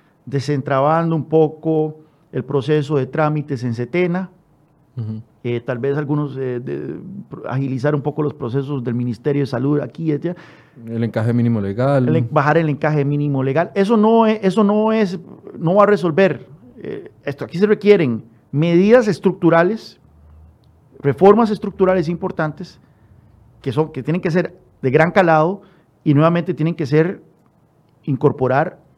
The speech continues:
Speaker 1: amplios sectores de la economía. Tiene que haber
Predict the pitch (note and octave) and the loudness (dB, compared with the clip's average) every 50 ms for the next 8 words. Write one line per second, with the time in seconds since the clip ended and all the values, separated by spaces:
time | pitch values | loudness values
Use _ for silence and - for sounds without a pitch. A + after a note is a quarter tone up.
0 | _ - C3+ C#3 C#3+ - E3+ F3+ D#3 D3 D3 - - D3 C#3 C#3 D3 D3+ - - | _ -4 -2 -2 -2 -2 -4 -4 -4 -4 -8 -8 -6 -4 -4 -4 -6 -10 -12 -20
1 | _ _ _ _ _ _ _ _ _ _ - - C#3 C3 A#2+ A#2 - A#2+ A#2 A#2 | _ _ _ _ _ _ _ _ _ _ -8 -6 -4 -4 -4 -6 -6 -8 -6 -6
2 | D3+ G#3 G#3 C3+ G#2 - B2+ C#3 D3 D3 D3+ C#3+ C3+ C3+ C3 C3+ D#3 E3 F3 - | -6 -4 -6 -6 -8 -8 -8 -8 -8 -6 -4 -2 -2 0 0 2 0 0 -2 -6